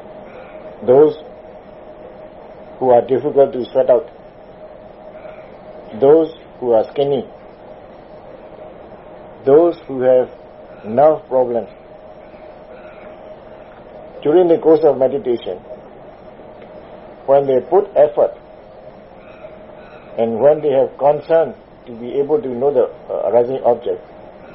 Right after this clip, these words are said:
this heat, internal heat, uh, can come up. But if they do not escape to the outside, this heat will be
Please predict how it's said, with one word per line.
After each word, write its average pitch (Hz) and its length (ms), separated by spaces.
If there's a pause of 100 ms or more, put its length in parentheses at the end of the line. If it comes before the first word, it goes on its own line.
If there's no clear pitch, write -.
(1500)
this 370 180 (260)
heat, - 200 (360)
internal 139 400
heat, 127 220
uh, - 920
can 113 180
come 139 220
up. 117 160 (2250)
But 131 320
if 180 160 (180)
they 123 80
do 135 140
not 170 280
escape 190 380 (460)
to 139 100
the 123 160
outside, 98 400 (1600)
this - 260
heat 170 180
will 139 160
be 120 300